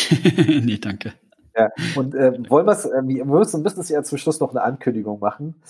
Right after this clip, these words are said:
Speaker 2: Wir wissen noch nicht wann, aber wir werden einen Live-Podcast bei Jöran an der Praxis machen.
Speaker 1: Genau, aber mal gucken, wann Corona es wieder zulässt. Aber sobald das wieder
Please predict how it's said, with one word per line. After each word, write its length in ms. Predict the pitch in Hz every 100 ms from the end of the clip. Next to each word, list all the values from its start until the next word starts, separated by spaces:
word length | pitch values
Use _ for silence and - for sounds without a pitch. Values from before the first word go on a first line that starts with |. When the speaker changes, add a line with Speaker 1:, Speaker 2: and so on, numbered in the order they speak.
| - -
Speaker 2:
Wir 200 | 113 139
wissen 180 | 190
noch 120 | 185 156
nicht 180 | 135
wann, 280 | 127 151 175
aber 480 | - 131 139 135 120
wir 140 | 123
werden 340 | 120 123 131 131
einen 360 | 110 120 117 -
Live-Podcast 1000 | 113 117 131 131 - 131 127 123 120 - -
bei 100 | 107
Jöran 300 | 113 120 110
an 80 |
der 80 | 110
Praxis 460 | - 110 - 123 -
machen. 180 | - - _ _ _ _ _ _ _ _ _ _ _
Speaker 1:
Genau, 460 | 92 104 98 101 -
aber 380 | 104 117 113 101
mal 180 | 98
gucken, 260 | 104 147 117
wann 160 | 110 113
Corona 420 | 107 110 127 120
es 140 | 120
wieder 140 | 120 107
zulässt. 460 | 139 165 202 -
Aber 360 | 131 123 123 123
sobald 380 | 117 113 117 127
das 180 | 117 -
wieder 320 | 113 113 110